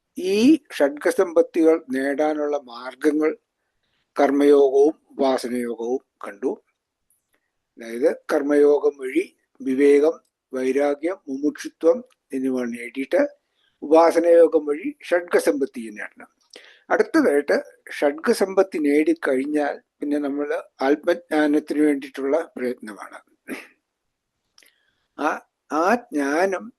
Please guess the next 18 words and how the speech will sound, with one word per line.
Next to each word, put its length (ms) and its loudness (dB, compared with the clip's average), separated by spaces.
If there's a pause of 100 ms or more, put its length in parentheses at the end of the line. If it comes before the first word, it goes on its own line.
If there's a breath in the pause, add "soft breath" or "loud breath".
ജ്ഞാനയോഗം 760 0
വഴിയാണ് 400 -14
നേടേണ്ടത്. 1900 -18
ആ 260 0 (240)
ജ്ഞാനയോഗം 800 2
എന്താണെന്നുള്ളതാണ് 960 -6 (300)
ഇന്ന് 460 -4
നമ്മൾ 260 -6
കാണാൻ 280 -12
പോകുന്നത്. 520 -20 (1400 soft breath)
ജ്ഞാനയോഗം 880 4
എന്നത് 340 -6
ജ്ഞാനം 580 -2 (120)
അല്ലെങ്കിൽ 400 0 (260)
അറിവ് 480 2 (220)
സമ്പാദിക്കാനുള്ള 1120 -2
പഠന 360 -2
രീതിയാണ്. 720 -6